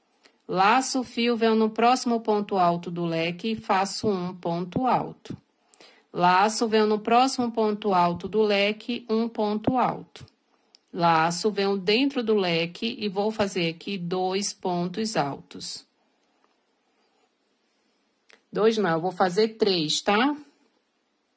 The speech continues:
Três pontos altos, ó. Então, aqui a gente ficou com um lado do leque pronto. Agora, eu vou fazer a minha pétala lá em cima. Eu vou subir aqui vinte corrente.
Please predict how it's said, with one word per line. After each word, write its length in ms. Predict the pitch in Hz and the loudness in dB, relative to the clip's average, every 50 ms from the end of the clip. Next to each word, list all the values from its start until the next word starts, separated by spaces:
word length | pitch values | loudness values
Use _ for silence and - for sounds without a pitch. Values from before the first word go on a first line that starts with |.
| _ _ - _ _ - - _ _ _ _ _ _ _ | _ _ -20 _ _ -20 -20 _ _ _ _ _ _ _
Três 440 | - 190 196 202 202 214 214 - | 0 2 4 4 4 4 2 -2
pontos 580 | - - 220 208 214 220 220 220 254 240 220 202 | 0 2 2 4 4 4 2 0 -2 -4 0 2
altos, 540 | 190 165 151 139 139 - - - - - - | 2 2 2 2 0 -4 -10 -14 -14 -12 -12
ó. 180 | - - - - - _ _ _ _ _ _ _ _ _ _ _ _ _ _ _ | -14 -14 -16 -18 -20 _ _ _ _ _ _ _ _ _ _ _ _ _ _ _
Então, 180 | - - 180 180 | -6 -2 -2 -2
aqui 260 | 180 175 175 220 220 | -2 -2 0 0 2
a 60 | 214 | 2
gente 240 | 202 208 202 202 - | 2 0 -2 -4 -4
ficou 320 | - 208 208 - 208 202 | -6 -6 -2 -2 -2 -2
com 220 | 202 - 220 220 247 | 0 0 2 2 2
um 40 | 269 | 4
lado 260 | 247 226 220 208 208 | 4 4 4 2 0
do 140 | 196 202 196 | 0 0 0
leque 320 | 190 190 196 190 - 262 | 0 0 -2 -4 -6 -10
pronto. 640 | - - 269 254 233 185 165 151 156 - - - - _ _ _ _ _ _ _ _ | -8 -4 -2 2 2 2 2 0 -4 -8 -14 -18 -18 _ _ _ _ _ _ _ _
Agora, 420 | - 214 226 214 196 208 220 220 220 | 2 2 2 4 6 6 6 6 6
eu 40 | |
vou 100 | 202 214 | 4 0
fazer 340 | 202 - 214 196 180 202 202 | 0 2 0 0 2 2 2
a 60 | 196 | 2
minha 280 | 196 196 214 262 311 302 | 2 2 0 0 -2 -4
pétala 600 | - - 208 185 175 175 175 196 196 202 220 220 - - _ | -4 -2 -2 0 0 0 -2 -2 -4 -4 -4 -4 -8 -12 _
lá 220 | - 180 175 180 202 | -4 -2 0 0 2
em 100 | 240 277 | 0 -2
cima. 560 | - - - - 156 143 143 147 175 - - _ _ _ _ _ _ _ - | -2 -4 -4 -4 -6 -6 -6 -8 -12 -16 -18 _ _ _ _ _ _ _ -6
Eu 120 | 180 175 | -4 2
vou 140 | 190 233 - | 4 4 4
subir 340 | 262 - 233 196 190 185 170 | 4 0 -2 -2 0 0 0
aqui 300 | 170 170 - - 208 196 | 0 -2 -2 -4 -4 -4
vinte 480 | 180 170 175 202 214 247 269 269 - 269 | -2 -2 0 0 2 2 2 0 -2 -4
corrente. 840 | - - 247 247 220 - 180 143 139 139 - - - - - - | 2 4 4 4 4 2 -2 -2 -4 -4 -8 -10 -10 -10 -12 -14